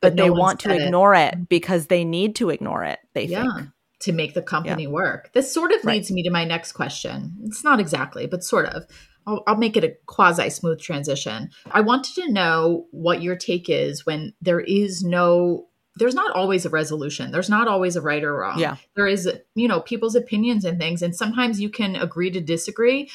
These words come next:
Speaker 2: but sometimes th-, one of the parties in the disagreement is not cool with agreeing to disagree. And there is no resolution or no way to come to, you know, if they want something and you're just not willing to give it, how do you move forward?
Speaker 1: You know, I think that it depends on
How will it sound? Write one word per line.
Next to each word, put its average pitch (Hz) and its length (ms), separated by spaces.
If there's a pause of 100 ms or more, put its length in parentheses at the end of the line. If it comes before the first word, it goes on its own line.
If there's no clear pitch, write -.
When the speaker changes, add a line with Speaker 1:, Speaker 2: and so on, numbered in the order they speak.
(160)
Speaker 2:
but 226 120
sometimes 285 560
th-, - 180
one 208 220
of 214 140
the 190 80
parties 196 760
in 196 140
the 196 60
disagreement 180 760
is 160 140
not 185 360
cool 254 240
with 160 220
agreeing 160 360
to 143 100
disagree. 135 640 (400)
And 185 120
there 208 120
is 294 180
no 185 140
resolution 151 600
or 156 100
no 190 180
way 180 240
to 180 80
come 180 320
to, 160 360 (560)
you 233 100
know, 175 260
if 190 140
they 220 140
want 214 280
something 190 400
and 170 80
you're 180 160
just 190 200
not 170 160
willing 175 240
to 175 120
give 202 220
it, 156 240
how 185 160
do 285 80
you 262 80
move 226 180
forward? 214 520 (100)
Speaker 1:
You 190 120
know, 196 140
I 196 120
think 202 300
that 233 260
it 202 140
depends 185 440
on 214 380